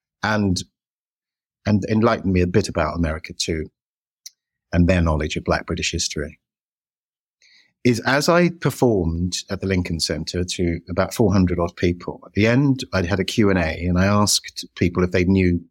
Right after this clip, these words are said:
th-, any of this kind of history. And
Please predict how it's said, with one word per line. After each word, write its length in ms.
th-, 160
any 380
of 60
this 440
kind 240
of 80
history. 520
And 240